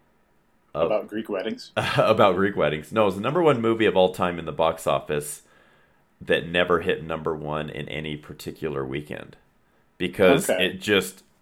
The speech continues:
Speaker 1: so many people saw it for, for months and months, but it was never, like, the top movie of the weekend 'cause it was,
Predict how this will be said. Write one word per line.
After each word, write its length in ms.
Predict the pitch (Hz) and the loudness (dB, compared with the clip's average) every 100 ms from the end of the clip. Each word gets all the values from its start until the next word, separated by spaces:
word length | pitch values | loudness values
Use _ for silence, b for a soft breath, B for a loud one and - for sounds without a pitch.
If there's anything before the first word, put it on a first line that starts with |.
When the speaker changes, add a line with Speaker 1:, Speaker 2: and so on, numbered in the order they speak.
| _ _ - | _ _ -16
Speaker 1:
so 320 | - 113 107 | 2 4 4
many 200 | 113 101 | 2 -4
people 340 | 104 95 87 | -4 -2 -2
saw 460 | 82 - 90 80 67 | -2 4 6 6 4
it 80 | - _ _ | -2 _ _
for, 300 | - 82 78 | -4 -2 -4
for 140 | - 80 | -6 -6
months 400 | 76 82 76 - | -4 -4 -6 -10
and 120 | 73 | -6
months, 340 | 69 80 - - | -4 -4 -6 -4
but 120 | 82 | -2
it 60 | 65 | -2
was 140 | 80 | -4
never, 260 | 85 82 82 | -4 -2 -2
like, 220 | 69 - | -2 -4
the 60 | 71 | -12
top 360 | - 85 - | -4 -4 -4
movie 260 | 78 73 73 | -6 -6 -4
of 120 | 65 | -4
the 80 | 76 | -4
weekend 500 | 80 90 67 64 65 | -4 -4 -8 -10 -12
'cause 140 | 78 67 | -12 -10
it 80 | |
was, 300 | - 69 - | -6 -8 -8